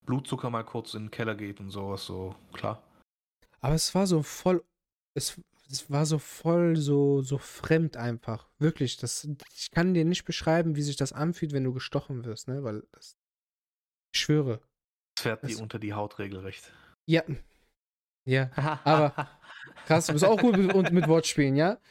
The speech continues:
Speaker 2: Nee, aber, äh, wirklich, ich kann's dir nicht beschreiben, so, echt, was das für, für ein Gefühl ist, wenn du gestochen wirst. Das ist so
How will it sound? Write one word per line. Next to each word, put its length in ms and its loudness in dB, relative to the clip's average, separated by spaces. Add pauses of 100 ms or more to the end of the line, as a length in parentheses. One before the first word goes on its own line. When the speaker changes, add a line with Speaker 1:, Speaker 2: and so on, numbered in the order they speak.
(440)
Speaker 2:
Nee, 100 6
aber, 220 4
äh, 100 2
wirklich, 260 4
ich 60 -2
kann's 200 4
dir 100 2
nicht 180 0
beschreiben, 580 2
so, 380 2
echt, 280 0
was 180 0
das 220 0
für, 340 4
für 180 0
ein 120 4
Gefühl 320 0
ist, 120 -2
wenn 80 2
du 80 2
gestochen 420 -4
wirst. 140 -4
Das 160 -4
ist 160 -4
so 340 0